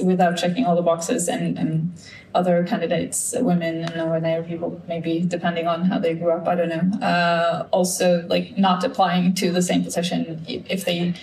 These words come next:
don't tick more than, I, I think it's, like, eighty percent of, of the boxes or something. So I guess, uh, just when I was at G D C, uh, twenty nineteen, I, I was in this group, uh, and they all said, like, "Yo, just channel your inner white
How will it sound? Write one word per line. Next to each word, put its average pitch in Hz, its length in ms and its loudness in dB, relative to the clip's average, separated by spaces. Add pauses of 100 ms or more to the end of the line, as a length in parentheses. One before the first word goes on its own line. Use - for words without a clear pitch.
(220)
don't 185 320 4
tick 175 320 0
more 175 220 4
than, 170 460 0 (560)
I, 180 240 2
I 185 100 0
think 185 160 2
it's, 185 140 0
like, 180 380 2
eighty 190 300 2
percent 185 540 2
of, - 280 2
of - 180 0
the 180 60 2
boxes 185 380 0
or - 80 2
something. 185 440 0 (280)
So 196 180 2
I 196 280 2
guess, 202 480 2
uh, 185 520 4
just 180 440 0 (800)
when 226 180 4
I 247 60 6
was 240 160 4
at 233 80 2
G 214 160 0
D 208 120 2
C, 175 540 2
uh, 175 340 4
twenty 180 180 4
nineteen, 175 400 4
I, - 300 2
I - 20 0
was 170 220 0
in 175 100 -2
this 165 160 -4
group, 170 380 0 (120)
uh, 170 360 2
and 175 500 2 (540)
they 202 180 4
all 190 400 4
said, 180 360 2
like, 175 200 2
"Yo, 190 240 4
just 196 440 0
channel 190 520 4
your 175 420 4
inner 180 280 4
white 170 440 0